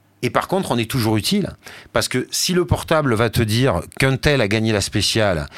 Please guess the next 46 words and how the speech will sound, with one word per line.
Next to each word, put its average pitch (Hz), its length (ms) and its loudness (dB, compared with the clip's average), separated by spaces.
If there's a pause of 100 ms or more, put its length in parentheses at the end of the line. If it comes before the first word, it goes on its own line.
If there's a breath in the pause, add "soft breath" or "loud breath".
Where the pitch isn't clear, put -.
(200 loud breath)
mais 107 80 2
si 120 160 0
tu 185 140 0
vois 170 260 2
pas 160 100 2
passer 143 320 0
le 117 140 0
deuxième 120 360 0
ou 107 60 0
le 104 80 0
troisième, 104 560 0 (240 loud breath)
le 123 160 0
portable 147 480 -2
te 139 80 -4
dira 113 320 2
pas 160 140 0
ce - 80 -4
qui 127 140 -4
s'est 110 160 0
passé 147 340 0
dans 110 100 2
la 98 80 2
spéciale. 85 540 -2 (260 loud breath)
Et 107 80 -2
notre 160 320 -2
valeur 135 260 2
ajoutée, 120 440 -2 (200 loud breath)
ça - 160 -2
va 113 100 2
être 120 200 -4
le 104 80 0
journaliste 135 640 -2 (220 loud breath)
qui 127 100 -6
va 117 120 2
aller 113 100 0
au 110 100 0
parc 135 220 -4
d'assistance, 135 720 0 (240 loud breath)
qui 131 140 -6
va 127 100 2
aller 127 400 2 (160 loud breath)
recueillir 165 640 2
le 139 120 0
témoignage 135 480 0
du 117 100 -2
pilote, 143 400 0